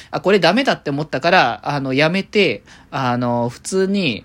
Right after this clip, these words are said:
えーと、回復の編成プラスダメージガードのやつで積んで、なんとか無理やりこう、Aランクにクリアできるような状態に一応した状態で、もうこっから先はエキスパート普通にやらないなって思ってね。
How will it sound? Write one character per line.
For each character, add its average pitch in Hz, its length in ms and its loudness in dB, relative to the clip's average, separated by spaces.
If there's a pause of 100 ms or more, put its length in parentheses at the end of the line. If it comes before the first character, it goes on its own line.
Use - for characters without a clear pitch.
(140)
え 127 180 -2
ー - 40 -8
と、 127 100 -6
回 202 320 2
復 185 840 2
の 175 100 0
編 170 280 -2
成 165 220 -2
プ 165 140 -4
ラ 170 80 0
ス 190 300 0
ダ 139 100 0
メ 156 120 -2
ー 170 40 0
ジ 165 100 -2
ガ 160 180 2
ー - 20 0
ド 120 100 -8
の 113 300 -6 (320)
や 147 120 -4
つ 143 140 -10
で 131 160 -2
積 160 200 -2
ん 156 80 -2
で、 156 280 2 (260)
な 220 200 4
ん 254 80 0
と 226 120 4
か 226 140 2
無 185 200 2
理 220 100 2
や 226 100 4
り 220 180 -2
こ 196 420 2
う、 185 100 -10
A 202 200 4
ラ 214 140 2
ン 202 60 0
ク 175 140 -4
に 196 260 -2
ク - 140 -6
リ 175 140 4
ア 156 80 4
で 151 100 -4
き 202 120 -4
る 202 60 2
よ 208 80 4
う - 20 4
な 214 120 4
状 202 180 2
態 202 200 2
に 220 120 0
一 185 220 -4
応 196 60 4
し - 120 -2
た 233 140 2
状 233 180 2
態 247 260 0
で、 285 220 0 (360)
も 214 140 0
う - 40 -2
こ 170 120 -8
っ - 80 -10
か 240 120 2
ら 233 60 0
先 226 240 -4
は 220 60 0
エ 185 80 0
キ - 100 -8
ス - 120 -18
パ 208 80 2
ー 190 60 4
ト 180 100 -2
普 - 80 -16
通 170 200 -4
に 160 120 -2
や 127 100 2
ら 147 100 0
な 156 120 -2
い 151 40 -6
な 156 100 -6
っ - 40 -12
て - 80 -20
思 98 120 -14
っ - 20 -18
て - 160 -12
ね。 208 80 2